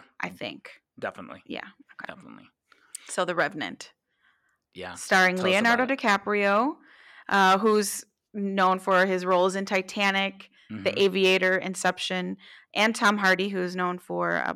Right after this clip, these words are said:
Speaker 1: his roles in Black Hawk Down, Mad Max, The Dark Knight Rises, Dunkirk. Uh, this is set in the eighteen twenties, a story about a frontiersman on a fur trading expedition,
Speaker 2: Yeah.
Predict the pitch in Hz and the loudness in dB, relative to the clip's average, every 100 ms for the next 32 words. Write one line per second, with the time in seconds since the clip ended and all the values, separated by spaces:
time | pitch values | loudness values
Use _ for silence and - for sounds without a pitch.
0 | - 185 180 175 175 175 170 175 - 170 | -8 -14 -6 -4 -4 -4 -2 -2 -2 -6
1 | - 196 196 196 185 175 175 175 175 170 | -2 0 0 -2 -2 -2 -2 -2 -2 -4
2 | - - _ _ _ _ 185 - 175 - | -10 -16 _ _ _ _ -4 0 0 0
3 | 175 - 165 160 170 160 170 151 170 - | -4 -2 -2 -4 -6 -12 -8 -8 -8 -6
4 | 90 - _ - - _ - 175 190 202 | -8 -8 _ -20 -20 _ 0 2 0 0
5 | 226 202 156 220 233 226 240 240 240 240 | 0 2 0 -2 -4 -4 0 0 0 -2
6 | 233 190 - 214 202 208 202 185 175 175 | -2 -4 -2 2 4 4 2 0 2 0
7 | 175 - - 208 - - 226 233 220 220 | -2 -4 -2 -2 -4 -4 0 0 0 0
8 | 214 220 - - - _ - 185 175 - | -2 -4 -8 -18 -20 _ 0 2 0 -2
9 | - 185 226 233 - - - 359 - - | 2 4 2 -2 -4 -4 -2 -4 -4 -4
10 | - - 226 254 262 202 403 - - 101 | -4 -6 -4 -2 -2 -2 -4 -6 -10 -10